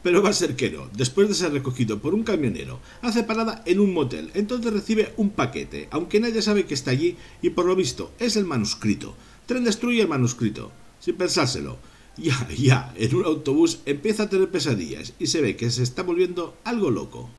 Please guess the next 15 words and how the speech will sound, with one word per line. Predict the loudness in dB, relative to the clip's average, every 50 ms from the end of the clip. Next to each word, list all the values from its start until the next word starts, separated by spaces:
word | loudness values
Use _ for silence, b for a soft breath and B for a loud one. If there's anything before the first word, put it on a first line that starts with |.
| -10 -2
Durante | 2 4 4 4 4 2 0
su | 0 0 0
regreso | 2 2 4 4 4 4 4 4 4
a |
Nueva | 4 4 4 4
York, | 6 6 6 6 4 0 -4
Trent | 0 2 2 4 4
destruye | 2 2 4 4 4 6 6
el | 4
manuscrito. | 6 6 4 4 4 2 2 2 2 2 4 2 0
De | 0 2
vuelta | 4 4 2 2 0 -2
a |
Arcanes | -4 -2 -2 -2 -2 -2 -4 -6
Publishing, | -4 0 2 2 2 2 0 -4 -6 -6 -6 -8 -10